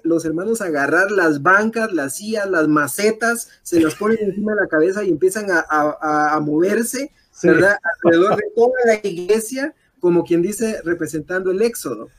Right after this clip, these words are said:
Speaker 1: ¿verdad?
Speaker 2: Ok.
Speaker 1: Entonces, yo me quedo pensando, esto en la, algunas de nuestras iglesias creo que no encaja, ¿verdad? Pero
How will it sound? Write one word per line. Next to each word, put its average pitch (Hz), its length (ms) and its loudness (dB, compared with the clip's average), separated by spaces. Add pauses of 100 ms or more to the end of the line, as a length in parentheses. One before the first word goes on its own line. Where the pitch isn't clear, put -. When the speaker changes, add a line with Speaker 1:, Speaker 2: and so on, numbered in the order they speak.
Speaker 1:
¿verdad? 156 500 0
Speaker 2:
Ok. 127 140 -2 (180)
Speaker 1:
Entonces, 139 540 2 (540)
yo 196 160 6
me 240 160 6
quedo 233 340 6
pensando, 208 640 4
esto 226 560 2
en 196 140 2
la, 160 60 2
algunas 180 440 -2
de 196 100 -6
nuestras 151 380 -4
iglesias 190 580 -2
creo 180 220 2
que 160 100 0
no 165 120 2
encaja, 165 500 -4
¿verdad? 143 180 -10 (300)
Pero - 220 6